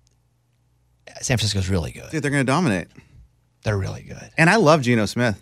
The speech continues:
Speaker 2: I do love Geno Smith. I love what he's done this year with the Seahawks. It's great. Great storyline. I'm rooting for him. But, dude, the, the forty-niners are so, so good.
Speaker 1: Geno Smith set the passing record all time for the Seattle Seahawks over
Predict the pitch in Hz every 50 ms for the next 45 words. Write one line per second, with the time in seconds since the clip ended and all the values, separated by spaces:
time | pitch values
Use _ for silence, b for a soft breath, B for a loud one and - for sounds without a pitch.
0 | _ _ - 135 143 127 156 175 147 131 127 107 107 127 127 117 - 143 135 123
1 | 135 143 127 143 156 156 151 170 165 - 208 214 185 165 147 147 135 147 160 156
2 | - 147 139 151 160 151 139 120 113 107 101 - 143 135 135 135 156 175 - 135
3 | 107 101 107 131 147 143 117 - 104 - 165 180 165 - - 165 151 151 143 139
4 | 127 117 107 101 95 B B B B 123 139 143 143 151 143 139 123 - 120 113
5 | 110 107 101 92 95 104 85 123 120 95 85 98 - - 107 107 95 - - -
6 | - 135 110 104 101 104 101 87 92 95 95 98 - - - - - 123 110 101
7 | - - 104 92 82 - 71 62 - - - - 127 147 160 143 - 139 151 156
8 | - 135 131 - - 127 131 143 - 131 117 107 - 120 110 110 117 120 123 127
9 | 127 135 123 113 - 120 110 - - 113 113 113 110 - 127 123 123 107 - -
10 | - 139 139 143 135 139 131 117 104